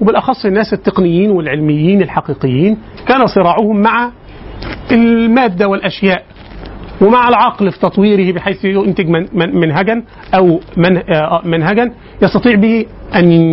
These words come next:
يدرك المادة ويمتلك ناصية الطبيعة وإلى آخره. فتطورت العلوم الإيه؟ الطبيعية، الفيزياء والكيمياء والعلوم، العلوم الحيوية أو البيولوجي،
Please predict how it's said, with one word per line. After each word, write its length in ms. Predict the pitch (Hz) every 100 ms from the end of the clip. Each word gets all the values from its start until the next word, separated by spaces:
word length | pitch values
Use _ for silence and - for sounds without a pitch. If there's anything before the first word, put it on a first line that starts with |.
| 160
يدرك 420 | 156 208 208 202
المادة 580 | 165 180 208 240 254 254
ويمتلك 920 | 180 160 190 196 - 202 208 - - - - -
ناصية 240 | 160 220 196
الطبيعة 600 | - 160 190 240 262 262
وإلى 180 | 269 196
آخره. 280 | 247 262 - - -
فتطورت 540 | 226 208 214 240 208
العلوم 320 | 175 190 202
الإيه؟ 220 | 180 185 - - - -
الطبيعية، 460 | 156 - 160 165 190
الفيزياء 580 | 151 147 139 160 196 - - - - - -
والكيمياء 1040 | 160 175 180 - 156 - 151 156 185 - 165
والعلوم، 1400 | 160 180 156 - - - - - - 147 139 135 170 185
العلوم 240 | 170 165 175
الحيوية 420 | - 147 156 170
أو 120 | 147
البيولوجي، 480 | 139 147 208 208